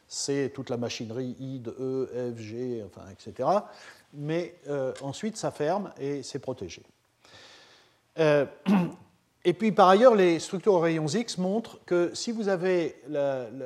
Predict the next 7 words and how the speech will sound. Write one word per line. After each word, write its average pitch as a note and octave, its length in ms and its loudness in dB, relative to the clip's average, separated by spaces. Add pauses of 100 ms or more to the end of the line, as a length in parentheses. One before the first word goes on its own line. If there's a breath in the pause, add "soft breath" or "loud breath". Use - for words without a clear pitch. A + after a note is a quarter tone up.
la C#3 140 -8
cavité, E3 760 -2
euh, C#3 240 -4
enfin, B2 320 -10 (360 soft breath)
la B2+ 100 -6
cavi-, D#3 280 -4
enfin, B2+ 320 -8